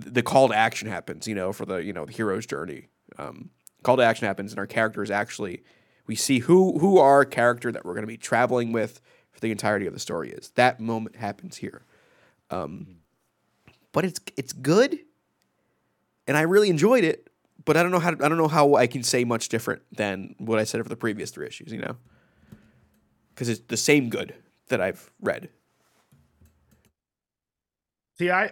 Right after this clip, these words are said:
Speaker 2: I, I actually felt like this issue opens the floodgates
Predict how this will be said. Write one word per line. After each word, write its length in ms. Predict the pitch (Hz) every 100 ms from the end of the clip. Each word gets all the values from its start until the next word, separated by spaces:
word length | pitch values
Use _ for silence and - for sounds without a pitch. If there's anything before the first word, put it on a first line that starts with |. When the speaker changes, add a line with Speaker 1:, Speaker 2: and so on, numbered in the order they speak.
| -
Speaker 2:
I, 340 | 165 208 202 -
I 140 | 160 208
actually 380 | 220 214 185 180
felt 360 | - 170 156 135
like 260 | 143 131
this 340 | 131 143 143 -
issue 880 | 135 131 - 131 120 117 113 110 110 _ _ _ _ _ _ _ _ _ _ _ _ _ _ _ _ _
opens 600 | 127 156 156 156 139 123
the 100 | 113
floodgates 960 | 123 - 123 139 135 117 95 87 - -